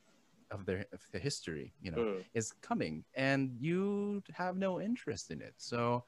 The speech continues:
Speaker 2: Yep.
Speaker 1: we thought we'd explore that. So why don't you quickly explain that your initial,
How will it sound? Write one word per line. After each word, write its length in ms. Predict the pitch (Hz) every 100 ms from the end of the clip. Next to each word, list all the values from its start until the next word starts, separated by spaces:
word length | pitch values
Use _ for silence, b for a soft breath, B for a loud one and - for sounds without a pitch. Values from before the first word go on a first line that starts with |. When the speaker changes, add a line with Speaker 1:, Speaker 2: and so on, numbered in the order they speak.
| B B
Speaker 2:
Yep. 240 | 107 123 -
Speaker 1:
we 40 |
thought 240 | - 160 156
we'd 180 | 143 117
explore 480 | - - 139 165
that. 260 | 127 82 -
So 260 | - 135 135
why 140 | 135 185
don't 140 | 240
you 180 | 214 170 - - -
quickly 260 | 170 160
explain 400 | 131 - - 131
that 180 | 117 104
your 140 | 110 101
initial, 560 | 110 98 110 98 92